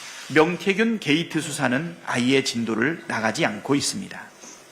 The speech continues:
오히려 황당무계한 전직 대통령 억지 기소로 내란 수사 물타기를 기도하고 있습니다. 특검을 피하고 검찰 개혁을 막으려는 정치 검찰의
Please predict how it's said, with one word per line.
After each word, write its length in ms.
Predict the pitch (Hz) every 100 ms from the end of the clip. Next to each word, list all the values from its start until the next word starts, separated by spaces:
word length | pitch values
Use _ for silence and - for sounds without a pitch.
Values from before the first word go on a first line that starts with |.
| - - - - - - -
오히려 340 | - 240 190 214
황당무계한 920 | 214 220 220 233 208 156 151 147 147
전직 400 | 143 135 139 -
대통령 580 | 139 - 143 131 135 143
억지 380 | - - - 214
기소로 640 | - 135 170 143 135 151 - -
내란 440 | 135 147 165 196 208
수사 300 | 196 196 202
물타기를 640 | 147 143 147 131 113 127
기도하고 500 | - 120 110 104 156
있습니다. 420 | 147 - 101 98 - - - - - - - - - - - - - -
특검을 580 | 202 202 208 208 214
피하고 520 | - 240 214 - - - - -
검찰 440 | 131 143 147 139
개혁을 500 | 123 127 120 127 127
막으려는 680 | 120 117 127 143 139 131 - - - -
정치 500 | 139 160 160 202 190
검찰의 720 | 127 151 175 170 127 123